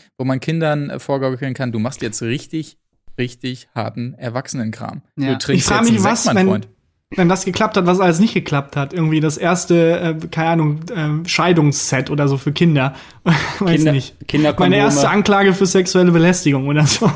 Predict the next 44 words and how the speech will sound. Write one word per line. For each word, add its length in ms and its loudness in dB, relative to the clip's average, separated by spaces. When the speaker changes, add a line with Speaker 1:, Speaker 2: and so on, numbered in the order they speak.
Speaker 3:
<laughs> 200 -2
Irgendwas, 500 4
ja, 180 4
nee, 160 6
das 180 2
klappt 220 0
nicht. 120 4
Wir 80 6
bleiben 340 6
beim 200 6
Fake-Alkohol 760 2
und 60 2
bei 120 2
den 100 4
Fake-Zigaretten. 800 -2
Speaker 2:
Aber 140 0
finde 220 2
nicht 200 0
auch 140 -2
irgendwie, 240 2
dass 160 -2
es 260 -4
für 160 -8
Kinder 360 -2
gibt's 180 -8
immer 160 -2
nur 120 0
so 120 -4
Sachen, 540 -2
die 140 0
dann 180 2
eine 100 2
Simulation 880 0
des 160 -4
Erwachsenwerdens 1040 -6
ist? 300 -18
Also 240 -2
so, 300 -2
es 120 -10
gibt 320 -8
Kinderauto, 840 -2
es 100 -16
gibt 340 -6
Kinderzigaretten, 1040 -2